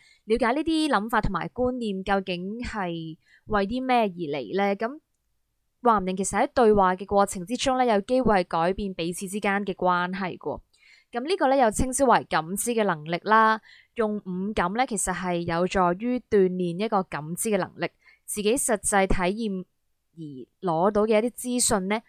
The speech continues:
遠遠比人哋話畀你知嘅資訊呢係更加多嘅。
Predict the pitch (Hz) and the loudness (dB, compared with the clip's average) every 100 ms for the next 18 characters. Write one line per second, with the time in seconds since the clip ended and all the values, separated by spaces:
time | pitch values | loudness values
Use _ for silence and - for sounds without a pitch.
0 | _ - _ - 214 240 247 240 240 269 | _ -20 _ -4 -2 0 0 0 0 0
1 | 277 233 165 165 175 170 170 214 226 202 | -2 -8 -10 -8 -4 0 0 2 0 0
2 | - 233 196 - 214 214 202 185 196 180 | 0 0 0 -2 -4 -2 -2 -4 -6 -8
3 | 190 180 175 196 202 202 _ _ _ 214 | -8 -8 -2 0 0 -2 _ _ _ 6
4 | 190 185 165 | 6 6 0